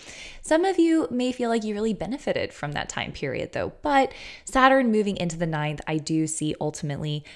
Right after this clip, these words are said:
being positive for Gemini. Of course, it's Saturn, so there are always some challenges, but again, ultimately, I see this being beneficial.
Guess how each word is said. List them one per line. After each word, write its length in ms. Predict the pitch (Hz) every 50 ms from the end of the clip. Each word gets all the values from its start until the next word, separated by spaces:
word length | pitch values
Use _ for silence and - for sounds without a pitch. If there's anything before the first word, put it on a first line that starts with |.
| - - _
being 260 | 294 285 285 277 285 277 -
positive 500 | - - - 165 170 170 170 170 170 165
for 220 | - - 180 190
Gemini. 440 | 165 - 147 147 151 151 147 151 -
Of 180 | - 165 - -
course, 340 | - - 175 160 170 -
it's 260 | - - 240 240 - -
Saturn, 640 | - - - - 143 143 143 143 147 147 143 147
so 120 | 143 - 160
there 160 | 175 160 160
are 80 | - -
always 400 | - 170 165 175 180 185 185 -
some 340 | - - - 277 285 285
challenges, 540 | 269 - 180 156 156 156 156 156 147 147 -
but 200 | - 170 151 - -
again, 340 | 180 170 - 143 139 139 - -
ultimately, 640 | - 202 202 - 220 214 208 190 196 196 190 185 185 - - - - - -
I 80 | 170 170
see 220 | 170 - 165 156
this 180 | 147 151 147 -
being 320 | - 156 143 143 143 143
beneficial. 760 | 139 139 135 135 - - - - - - - - - -